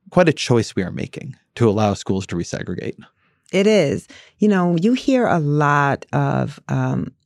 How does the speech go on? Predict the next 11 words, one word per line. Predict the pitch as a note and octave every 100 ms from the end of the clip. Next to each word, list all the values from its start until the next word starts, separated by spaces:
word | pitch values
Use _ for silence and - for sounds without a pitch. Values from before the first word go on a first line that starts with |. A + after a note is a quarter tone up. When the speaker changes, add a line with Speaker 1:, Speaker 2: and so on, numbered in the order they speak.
| _ _ _
Speaker 2:
a | E3
lot | G#3 A#3
of | G3+
justifications | F3 E3 - B2 - C#3+ C#3 - D2+ F#2+
for | - C3+
why | B2+ C3 B2+
we | B2+ B2
can't | - C#3 C3 -
integrate | C#3 C3 B2+ A#2+ A#2
our | A#2+
schools, | - A#2+ D#2+ -